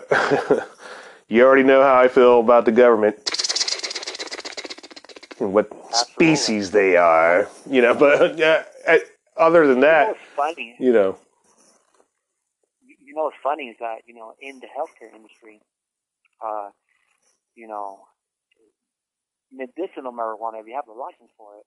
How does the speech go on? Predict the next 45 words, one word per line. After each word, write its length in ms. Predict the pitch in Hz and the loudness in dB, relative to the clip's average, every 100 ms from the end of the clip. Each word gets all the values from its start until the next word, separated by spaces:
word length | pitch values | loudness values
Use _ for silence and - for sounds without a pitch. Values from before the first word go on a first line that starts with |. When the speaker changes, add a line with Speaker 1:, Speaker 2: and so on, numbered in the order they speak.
| _ | _
Speaker 1:
Mm-hmm. 260 | 107 92 92 | -14 -12 -14
Speaker 2:
it's 100 | 104 | -14
perfectly 360 | - 190 _ 110 | -18 -18 _ -18
fine. 220 | 127 120 98 _ _ _ _ _ _ _ _ | -16 -16 _ _ _ _ _ _ _ _ _
But, 240 | 139 127 - _ | -12 -12 -14 _
you 120 | 131 | -20
know, 300 | 131 113 107 _ _ - | -16 -14 -16 _ _ -20
in 140 | 131 | -16
Miami 400 | 127 143 185 123 | -14 -14 -16 -20
here, 180 | 110 107 107 | -20 -20 _
it's 120 | 104 _ | _ _
not 160 | 113 _ | -20 _
legal. 300 | 120 110 95 _ - | -20 -20 -20 _ 2
Speaker 1:
Oh, 80 | |
yeah, 200 | 190 196 | 4 6
I 40 | 175 | 4
was 120 | 180 | 4
gonna 140 | 185 | 4
ask 180 | 180 185 | 4 4
you 60 | 147 | 2
Speaker 2:
You 60 | |
know? 60 | 131 | 4
Speaker 1:
about 100 | 120 | 2
that. 320 | 120 104 90 _ | 4 2 0 _
Wha-, 320 | 123 135 - - - - | -4 -4 -4 -10 -20 -12
'cause 160 | - 117 | -8 -2
you 120 | 214 | -2
smoke, 440 | - 147 165 95 | 0 2 2 2
right? 260 | 101 117 151 _ _ _ _ _ _ _ _ _ _ _ _ _ _ _ _ 151 | 0 0 0 _ _ _ _ _ _ _ _ _ _ _ _ _ _ _ _ -8
Speaker 2:
Uh, 140 | 151 - | -8 -8
I 140 | 151 156 - | -16 -16 -20
do, 300 | 170 185 180 | -18 -18 -20
I, 260 | 135 131 131 | -18 -16 -18
I 20 | 127 139 | -20 _
do, 220 | 147 151 | -20 -18
uh, 220 | 135 120 113 _ _ | -16 -16 _ _ _
uh, 260 | 117 110 110 _ _ _ _ _ _ _ _ _ _ _ _ | -20 -20 -20 _ _ _ _ _ _ _ _ _ _ _ _
I'm 120 | 143 | -20
more 140 | 175 196 | -14 -14
of 80 | 160 | -14
a 100 | _ | _
drinker, 240 | 147 165 190 | -20 -20 -20
but 120 | 127 | -20
I'm 100 | 127 | -20
t-, 300 | _ 151 127 | _ -20 -20